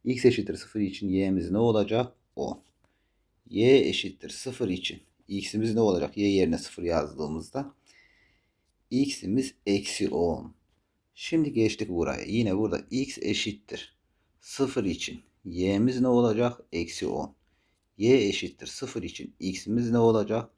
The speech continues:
On. Şimdi koordinat eksenine geçiş yapalım. Artık hazırız. Şimdi ya şöyle bir koordinat ekseni çiziyorum. Şimdi, e, şöyle düşünürsek.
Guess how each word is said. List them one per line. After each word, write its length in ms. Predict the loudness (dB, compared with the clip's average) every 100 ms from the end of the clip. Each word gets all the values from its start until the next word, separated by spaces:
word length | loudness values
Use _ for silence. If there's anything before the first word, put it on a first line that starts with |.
| _ _ _ _ _ _ _ _
On. 240 | -8 -8 -12 -20 _ _ _
Şimdi 400 | -16 -4 0 2
koordinat 380 | 6 6 6 0
eksenine 320 | -2 0 2
geçiş 320 | 4 2 2
yapalım. 400 | 0 0 -2 -12 -16 _ _
Artık 300 | -10 -8 -4
hazırız. 580 | 6 6 8 2 -2 -10 -20 _ _ _ _ _ _
Şimdi 420 | -14 0 0 2
ya 320 | 2 4 2
şöyle 560 | -2 -2 4 6 6 4
bir 220 | 0 -2 _ _
koordinat 680 | -8 0 0 2 0 0 -2
ekseni 480 | -2 -2 -2 -2 -2
çiziyorum. 680 | -4 -10 -4 -4 -2 -4 -6 _ _ _ _ _ _ _ _ _ _ _ _ _ _ _ _ _ _ _ _ _ _ _
Şimdi, 600 | -4 2 4 4 4 8
e, 600 | 10 10 10 8 8 6
şöyle 420 | 2 2 4 2
düşünürsek. 800 | 0 -4 0 0 -2 -10 -12